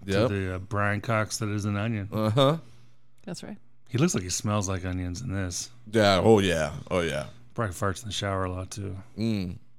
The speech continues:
Speaker 1: Wilkins reveals himself. Um,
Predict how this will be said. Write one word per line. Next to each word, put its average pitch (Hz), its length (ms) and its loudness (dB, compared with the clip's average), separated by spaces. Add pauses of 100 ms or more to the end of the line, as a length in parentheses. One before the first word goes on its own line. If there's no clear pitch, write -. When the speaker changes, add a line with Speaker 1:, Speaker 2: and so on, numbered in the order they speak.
(680)
Speaker 1:
Wilkins 117 440 6
reveals 117 420 6
himself. 120 500 6 (1400)
Um, - 140 -12